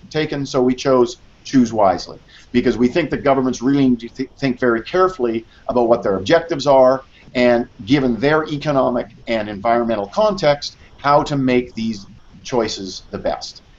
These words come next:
So that's what this, um, report is about, and we've gathered four people with us today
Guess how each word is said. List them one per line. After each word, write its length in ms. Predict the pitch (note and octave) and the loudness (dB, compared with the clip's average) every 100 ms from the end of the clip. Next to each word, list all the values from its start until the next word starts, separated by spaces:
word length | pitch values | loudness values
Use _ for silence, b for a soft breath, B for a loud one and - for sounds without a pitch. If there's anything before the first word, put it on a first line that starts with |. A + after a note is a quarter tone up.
| b | b
So 140 | - A2+ | -2 2
that's 260 | F#3+ G#3+ | 2 2
what 160 | G3+ F#3+ | 0 2
this, 260 | F3+ - - | 0 0 0
um, 240 | C3+ A#2 | 2 2
report 440 | G#2+ - A#3+ B3 G3 | -2 -4 0 2 2
is 120 | C#3+ | -2
about, 360 | C3 B2 B2+ - b b b | 2 4 2 -2 b b b
and 320 | C#3 C3 C3 C3 | 0 2 0 -2
we've 480 | B2 C#3 B2 - - | 2 2 2 -4 -2
gathered 500 | C#3+ D3 C#3 B2 - | 2 4 4 0 -2
four 300 | E3+ F#3+ F#3+ | 0 0 0
people 320 | E3+ C#3+ C3+ | -6 -6 -2
with 180 | B2+ C3 | 0 0
us 160 | A#2+ | -2
today 580 | - A2 A#2 A#2 A#2 A2+ | -4 -6 -2 0 0 -4